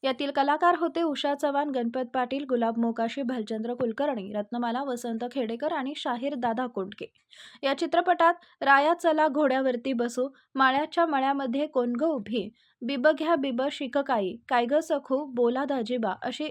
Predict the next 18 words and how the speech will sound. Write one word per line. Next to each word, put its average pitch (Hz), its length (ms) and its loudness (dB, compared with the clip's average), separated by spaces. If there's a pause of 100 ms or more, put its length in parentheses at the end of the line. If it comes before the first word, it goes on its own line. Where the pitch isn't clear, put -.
(120)
एकापेक्षा 294 580 0
एक 294 100 -6
सुमधुर 269 520 -2
गाणी 214 300 -2
होती. 190 320 -10 (380)
ही 302 120 -4
कथा 294 340 4
एका 311 200 2
नाम्या 285 320 2
नावाच्या 277 440 0
साध्या 254 320 0
सरळ 254 360 -2
तरुणाची 240 460 -2
आहे, 254 160 -4
जो 262 80 0 (100)
तमाशात 233 420 -4
सोंगाड्या 220 420 -2
बनतो. 202 400 -6